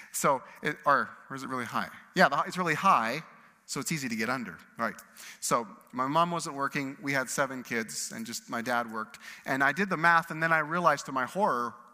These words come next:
we were poor. Now, I hadn't known we were poor until I did this exercise. I thought we were rich. Uh, we had our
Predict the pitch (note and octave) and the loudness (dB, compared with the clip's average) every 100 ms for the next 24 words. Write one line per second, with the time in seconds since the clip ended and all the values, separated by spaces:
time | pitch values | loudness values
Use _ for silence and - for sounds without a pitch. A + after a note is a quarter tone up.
0 | - A#2+ A2 A2 - B2 F#2+ F2+ - _ | -10 -8 -8 -12 -12 -8 -8 -10 -18 _
1 | _ _ _ _ _ _ _ - - C#3+ | _ _ _ _ _ _ _ -20 2 6
2 | F3 G#3 F3+ C#3 D#3 A3 F#3+ D3+ - D#3+ | 6 6 2 0 2 2 0 0 -2 0
3 | C#3+ C3+ - D#3+ B2+ C3+ B2+ A#2+ C3+ - | 2 0 -2 -2 -2 -4 -6 -2 -2 -4
4 | C3 A#2 G2 G2+ - - _ _ - C#3 | -8 -6 -4 -6 -10 -16 _ _ 2 4
5 | F3 D3+ C#3+ C#3 D#3 G3+ - - - _ | 4 2 -2 -2 0 -2 -2 -12 -14 _
6 | _ _ _ _ _ _ - D3 D#3+ E3+ | _ _ _ _ _ _ -6 -2 0 2
7 | C#3+ C3+ - - B2+ B2 B2 | 2 0 -10 -6 0 0 0